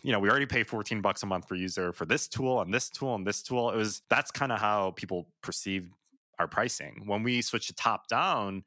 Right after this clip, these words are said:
and we're having conversations with V P Es, you know, we were talking about the R O I against things like attrition or the leverage of being able to improve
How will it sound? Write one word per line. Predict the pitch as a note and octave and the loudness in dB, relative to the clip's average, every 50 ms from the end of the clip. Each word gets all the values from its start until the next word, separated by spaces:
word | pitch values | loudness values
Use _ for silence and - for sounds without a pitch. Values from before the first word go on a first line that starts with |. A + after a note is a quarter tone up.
| _ - | _ -2
and | A2 G#2 | 2 2
we're | G#2+ G2 | 2 4
having | - A#2 A2+ A#2 G#2+ | 4 2 2 2 0
conversations | - - G#2+ G2+ F#2 - - G2+ A2 A2+ - A2+ G2+ F#2+ F2+ - | 0 0 0 0 0 0 0 0 0 0 0 0 -2 -2 0 0
with | G2 F#2+ F2+ F2+ F2 - - - - _ - - | 2 2 2 2 0 -2 -6 -14 -18 _ -18 -10
V | - G2+ G2 | -4 -2 -2
P | F#2+ - - - G#2 F#2+ F#2 - A2 C3+ F#3+ G3 D#3 A2 | -2 -2 -2 -2 -2 -2 0 0 0 0 2 2 2 2
Es, | F#2 F#2 F#2+ - - - - | 2 0 0 -2 -4 -4 -2
you | - | 0
know, | C3 B2+ | 2 2
we | G#2 G2 G#2+ | 4 2 4
were | C3 D3+ C3 | 4 2 2
talking | - - A2+ A2 G#2+ - A#2 G#2 | 2 2 0 0 0 0 -2 -2
about | G2 F#2+ F2+ F#2+ F#2+ F#2 F#2 F#2 - _ _ _ _ _ _ _ _ _ - | 0 2 2 2 4 2 2 0 -4 _ _ _ _ _ _ _ _ _ -4
the | - - - | -2 2 2
R | A2 G#2 G#2+ G#2+ | 2 4 4 2
O | G2+ G2 | 2 2
I | G2+ F#2+ F#2+ F#2+ F#2 F2+ F2 F2 F2+ - - - | 2 2 2 2 2 0 0 -2 -4 -8 -10 -10
against | F#2+ - G2+ F#2+ F2+ E2+ - - | -6 -4 -2 -2 -2 -2 -4 -4
things | G2 F#2 F2+ - - | -4 -4 -4 -2 0
like | F2+ F2 E2+ - - - - - _ | 0 0 -2 -4 -8 -14 -18 -16 _
attrition | - - - - B2 C3 - - - - - - - - A#2 - _ _ _ _ | -10 -6 -2 0 0 0 0 -2 -6 -6 -10 -12 -12 -12 -12 -14 _ _ _ _
or | - F2+ F2 F2+ F2 E2+ E2+ E2+ E2+ E2+ - - | -4 -2 0 0 0 0 0 -2 -2 -4 -2 -2
the | - F2+ | -2 -2
leverage | F2 F2 F#2+ G2+ A#2 A#2 A#2 A2 F#2 F2 E2 D#2+ E2 F2 | 0 2 4 4 4 4 2 0 0 0 -2 -2 -2 -2
of | E2+ E2 D#2+ D#2+ - | -2 -2 -2 -4 -4
being | G2 F2+ F#2 | -2 -2 0
able | F#2 F2 E2+ - | 0 0 -2 -2
to | - F#2+ - | -4 -4 -4
improve | F#2 E2 D#2+ - - - A2 G#2+ G#2 G2+ F#2+ E2 - | -4 -6 -6 -4 -2 0 2 2 2 2 0 -2 -6